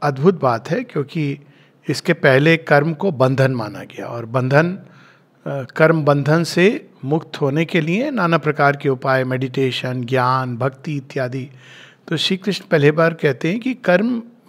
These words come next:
बंधन भी है और कर्म मुक्ति का मार्ग भी खोल सकता है। ये डिपेंड करता है, अगर हम आज की भाषा में कहें, तुम्हारा एटीट्यूड क्या है कर्म के प्रति। यदि तुम इगोइस्टिक डिजायर के सेटिस्फैक्शन के लिए कर्म कर रहे हो तो वो बंधन है।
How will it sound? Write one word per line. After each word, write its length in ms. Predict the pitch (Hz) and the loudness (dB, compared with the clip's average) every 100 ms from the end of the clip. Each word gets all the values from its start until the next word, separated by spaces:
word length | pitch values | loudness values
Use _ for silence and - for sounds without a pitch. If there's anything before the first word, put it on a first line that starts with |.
| 120 | -6
बंधन 400 | 117 123 180 220 | -4 2 4 4
भी 180 | 240 | 6
है 120 | 220 285 | 6 6
और 180 | 202 | 4
कर्म 400 | 160 180 190 269 - - | 2 4 2 0 -10 -8
मुक्ति 280 | 165 - 226 | -8 -2 -2
का 120 | 233 | 0
मार्ग 260 | 214 156 156 | 4 4 4
भी 140 | 165 | 0
खोल 220 | 156 - | -6 -8
सकता 340 | - - - - | -8 -12 -14 -16
है। 120 | - - _ _ - - - _ 240 | -16 -20 _ _ -20 -20 -20 _ -2
ये 80 | |
डिपेंड 340 | 254 196 208 208 | 2 4 4 6
करता 300 | 175 156 160 | 4 6 4
है, 120 | 226 | 2
अगर 200 | 208 160 | 2 2
हम 140 | 156 | 4
आज 200 | 143 143 | 4 0
की 100 | - | 0
भाषा 320 | 139 120 123 135 | -2 -2 -2 -4
में 160 | 135 | -6
कहें, 200 | 131 185 | -6 -8
तुम्हारा 340 | - 147 147 160 | -6 -4 0 0
एटीट्यूड 460 | 123 151 156 147 - | -2 -6 -6 -6 -2
क्या 120 | 127 | -2
है 140 | 147 | -2
कर्म 300 | 123 139 123 | -2 -4 -4
के 140 | 123 139 | -6 -10
प्रति। 400 | - - - _ _ - - _ _ - | -10 -16 -18 _ _ -20 -20 _ _ -2
यदि 180 | 147 170 | 0 2
तुम 260 | 180 180 185 - | 0 0 -4 -6
इगोइस्टिक 680 | 160 143 175 165 - 190 185 - | -4 2 2 2 0 -4 -4 -8
डिजायर 480 | 120 131 131 147 156 | -4 2 4 4 2
के 160 | 175 | -4
सेटिस्फैक्शन 760 | 143 131 147 139 147 131 - 165 | -4 -4 -4 -4 -4 -4 -4 -6
के 100 | 165 | -4
लिए 160 | 170 | -4
कर्म 300 | 175 160 156 | -4 -2 -2
कर 200 | 175 175 | 0 0
रहे 80 | 170 | 2
हो 60 | 226 | 0
तो 140 | 208 | 0
वो 60 | 285 | 2
बंधन 400 | 175 135 107 101 | 2 2 -2 -8
है। 200 | - | -14